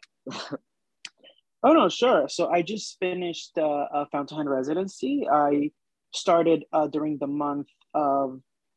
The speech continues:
Speaker 2: February, um, until the end of the, of that month. And it was a really, uh, really great experience. Um, in particular for me, just being in Miami, uh, mainly,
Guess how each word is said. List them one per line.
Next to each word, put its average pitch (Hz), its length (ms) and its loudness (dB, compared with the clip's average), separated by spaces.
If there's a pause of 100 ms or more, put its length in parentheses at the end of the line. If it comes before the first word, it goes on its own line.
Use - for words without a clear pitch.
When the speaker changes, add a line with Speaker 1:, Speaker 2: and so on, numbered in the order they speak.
(120)
Speaker 2:
February, 190 640 4 (600)
um, 160 460 4
until 151 720 -4
the - 220 -10
end 143 160 -6
of 156 160 -2
the, 160 80 0
of 156 260 -2
that 165 160 -2
month. 175 300 -4 (180)
And 175 220 -2
it 185 60 6
was 262 200 2
a 311 100 6
really, 220 640 4
uh, 151 300 4 (420)
really 185 220 4
great 165 140 4
experience. 143 760 -4
Um, 147 240 -2 (400)
in 196 120 2
particular 208 520 0
for 180 80 0
me, 165 160 2
just 147 180 0
being 147 180 0
in 143 120 -2
Miami, 135 580 -4 (140)
uh, 143 200 6
mainly, 147 680 0